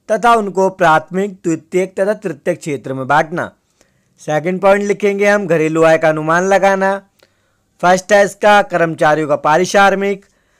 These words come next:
कर्मचारियों को उनके कार्य के बदले में मिलने वाली आय कर्मचारियों का पारिश्रमिक कहलाती है।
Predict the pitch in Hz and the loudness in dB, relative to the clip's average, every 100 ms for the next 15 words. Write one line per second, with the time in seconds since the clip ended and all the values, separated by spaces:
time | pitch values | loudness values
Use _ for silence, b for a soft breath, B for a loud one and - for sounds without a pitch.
0 | _ - 165 165 156 175 214 247 233 233 | _ -4 -2 -2 2 4 6 4 4 2
1 | 208 190 202 196 196 - 170 190 214 214 | 0 -2 -2 0 -2 0 2 2 0 0
2 | 196 190 190 190 180 170 190 214 196 190 | 0 0 -2 -2 -2 -2 0 2 2 2
3 | 175 165 165 165 175 156 143 156 147 143 | 2 2 2 -2 -4 -4 -2 -2 0 -2
4 | 139 131 123 135 123 123 107 123 131 139 | -2 -2 -2 -4 -4 -6 -6 -4 -4 -4
5 | 208 202 190 190 | -2 2 4 2